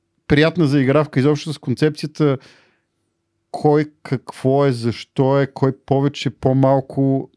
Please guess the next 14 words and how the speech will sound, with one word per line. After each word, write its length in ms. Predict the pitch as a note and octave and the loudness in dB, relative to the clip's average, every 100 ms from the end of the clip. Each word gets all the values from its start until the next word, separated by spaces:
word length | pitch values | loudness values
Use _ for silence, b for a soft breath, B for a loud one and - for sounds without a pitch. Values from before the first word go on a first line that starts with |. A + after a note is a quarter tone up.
| _ _ G#2 - | _ _ -20 -6
кой 140 | C#3+ | -2
какви 260 | C#3+ - D3+ | -2 -4 -4
права 300 | C3 A2+ C3+ | 0 2 0
следва 440 | - C#3 C#3 C3+ | 0 0 0 -2
да 180 | B2+ B2+ | -2 0
има 220 | C3+ C3+ | 2 2
и 60 | C3 | 0
така 240 | - C3 | -2 -2
нататък. 480 | C3 C3 B2 - - B B B B B _ - | -2 0 -4 -4 -14 B B B B B _ -12
И 80 | D#3+ | -4
просто 260 | G3 E3+ | -2 -4
те 80 | - | -6
хваща 420 | - F3+ F3 - | -4 -4 -2 -6
и 120 | E3 | -10